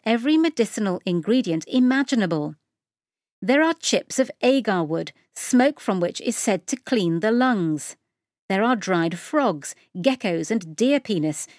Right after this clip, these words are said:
which dissolved in alcohol supposedly aids recovery from athletic injuries. And there are boxes of Tibetan caterpillar fungus, or the Viagra of the Himalayas, a gram of which can sell for more than the same weight of gold.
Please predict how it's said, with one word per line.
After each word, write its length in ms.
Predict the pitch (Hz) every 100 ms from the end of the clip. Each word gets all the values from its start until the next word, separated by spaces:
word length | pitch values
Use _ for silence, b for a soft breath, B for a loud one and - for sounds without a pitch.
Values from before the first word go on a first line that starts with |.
| b
which 220 | 180 -
dissolved 460 | - 160 214 220 175
in 120 | 170 220
alcohol 480 | 269 285 175 160
supposedly 720 | 151 196 - 220 269 - 170 -
aids 260 | 196 202 175
recovery 540 | 220 - 240 190 185
from 260 | 170 208 214
athletic 540 | 233 220 240 254 226 -
injuries. 720 | 185 165 156 147 143 139 - _ _ _ _ _ _ _ -
And 280 | 208 240 262
there 160 | 277
are 120 | 269 214
boxes 460 | 196 - - 254
of 140 | 240 -
Tibetan 540 | 254 208 180 - 190
caterpillar 600 | - - 285 262 226 180
fungus, 500 | - 165 156 156 - b b b
or 240 | 190 226 233
the 100 | 170
Viagra 600 | 165 160 220 202 180 180
of 120 | 160
the 80 | 151
Himalayas, 640 | 208 196 208 233 175 156 - b b
a 80 | 220
gram 420 | 170 196 233 277
of 120 | 208 185
which 260 | - -
can 160 | - 202
sell 380 | - 214 220 247
for 160 | 220
more 320 | 196 233 269
than 140 | 220 196
the 100 | 185
same 340 | - 269 294
weight 280 | 185 165 202
of 160 | 220 -
gold. 480 | 254 247 160 147